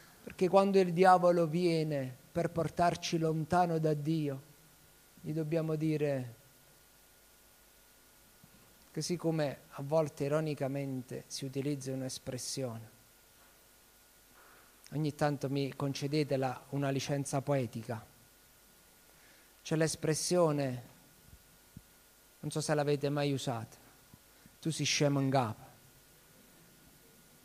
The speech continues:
Ve l'hanno mai detto? L'avete mai detto a qualcuno? Ditelo al diavolo, quando viene a voi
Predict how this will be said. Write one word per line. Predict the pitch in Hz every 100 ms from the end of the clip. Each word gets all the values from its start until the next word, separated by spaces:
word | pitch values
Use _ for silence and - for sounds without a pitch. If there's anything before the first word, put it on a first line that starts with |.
| - - - -
Ve | 139
l'hanno | 151 151 147
mai | 156 180
detto? | 185 - - 139
L'avete | 139 151 151
mai | 156 170
detto | 175 170 175
a |
qualcuno? | 175 185 190 202 156 - - - - - - - - - - - - - - - -
Ditelo | 185 285 269 220
al | 196
diavolo, | 175 175 139 131 139 131 113 - - - - - - - - -
quando | 202 208 196
viene | 233 233 208
a | 185
voi | 147 170 165 147 139